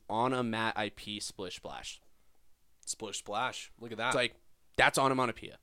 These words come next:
Speaker 2: That is an onomatopoeia.
Speaker 1: That's, and, and I fucking remember that to this day. Have I said the words onomatopoeia, like, since then? Maybe not. I don't
Speaker 2: Probably
Speaker 1: fucking know.
Speaker 2: not, yeah.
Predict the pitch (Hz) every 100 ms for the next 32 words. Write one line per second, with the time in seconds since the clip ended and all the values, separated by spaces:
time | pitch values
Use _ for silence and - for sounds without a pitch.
0 | - - 110 156 151 92 92 87 87 92
1 | 90 - - 139 - - - - - _
2 | 160 165 143 139 135 147 - 147 151 135
3 | 127 135 127 - 117 107 117 107 - -
4 | 131 151 185 139 - - - 139 135 139
5 | 143 143 - 120 131 123 - 120 123 110
6 | - - 139 - 180 185 139 220 247 180
7 | 202 - 202 277 104 107 95 104 107 90
8 | 90 95 90